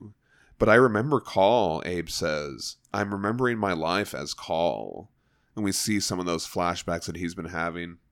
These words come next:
I really like that moment. We cut back to the cemetery,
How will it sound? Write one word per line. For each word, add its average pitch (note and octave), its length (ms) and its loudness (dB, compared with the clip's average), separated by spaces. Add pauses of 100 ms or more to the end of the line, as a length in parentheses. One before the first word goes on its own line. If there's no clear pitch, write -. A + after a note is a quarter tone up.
I G2+ 60 -10
really A2 140 2
like F#2+ 260 2
that F#2 180 4
moment. F#2 480 2 (460)
We A#2+ 140 4
cut A#2 320 4
back A2 360 6
to B2+ 140 4
the G#2 180 6
cemetery, G2 1080 2